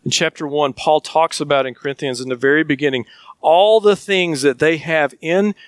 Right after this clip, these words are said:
Christ Jesus. Every spiritual blessing is theirs. The things that Paul has from Jesus, he says,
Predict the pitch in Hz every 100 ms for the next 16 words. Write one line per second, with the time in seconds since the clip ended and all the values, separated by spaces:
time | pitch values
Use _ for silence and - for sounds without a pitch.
0 | _ - 165 160 156 - - _ - 147
1 | 143 123 117 101 - 165 208 233 226 -
2 | - - 190 185 190 190 180 160 151 160
3 | 160 - 151 131 - 147 147 139 - _
4 | 120 127 117 101 82 - - - - _
5 | _ _ _ _ _ _ 170 156 233 254
6 | 208 170 180 202 214 208 - _ - 226
7 | 226 214 - 220 214 208 196 226 196 170
8 | 104 - - - _ _ _ _ _ _
9 | - 185 - 202 -